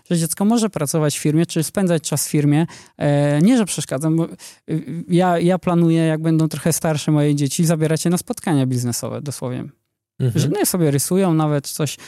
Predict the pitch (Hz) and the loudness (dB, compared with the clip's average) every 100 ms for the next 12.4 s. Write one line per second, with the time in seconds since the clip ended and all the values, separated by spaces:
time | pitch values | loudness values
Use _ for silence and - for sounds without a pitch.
0 | - 190 175 151 - 226 277 175 135 135 | -6 -4 -2 -2 0 0 0 0 -2 -2
1 | 135 139 127 131 123 123 110 104 110 - | 0 0 0 -4 -2 -2 -4 -6 -10 -8
2 | 123 151 107 107 113 - 180 254 - - | -2 -2 -2 -6 -12 -2 0 0 -2 0
3 | 220 254 226 208 - 269 139 127 _ 170 | 0 0 -2 -6 -4 -4 -4 -8 _ -2
4 | 185 190 135 - 123 127 _ _ - 156 | 0 0 0 -4 -10 -10 _ _ -2 2
5 | 185 202 180 170 156 151 147 127 - - | 4 4 2 2 0 0 0 -2 -4 -14
6 | - 165 170 202 202 165 156 - 233 - | -4 2 4 4 2 0 0 0 -2 -2
7 | - 220 208 - - - 156 151 151 143 | -2 2 2 -2 -12 0 2 4 2 0
8 | - 190 180 165 160 147 202 175 147 190 | 0 0 0 0 0 4 4 4 2 2
9 | 196 175 - - - 165 147 180 175 175 | 2 2 -2 -18 -4 -2 0 0 2 2
10 | 185 170 165 165 - 160 160 160 165 - | 2 2 2 -2 -4 -2 -2 -2 -2 -2
11 | 156 156 - 139 131 120 - - _ _ | -2 -2 0 -2 0 -2 -4 -16 _ _
12 | 139 113 117 139 | -2 0 -2 -6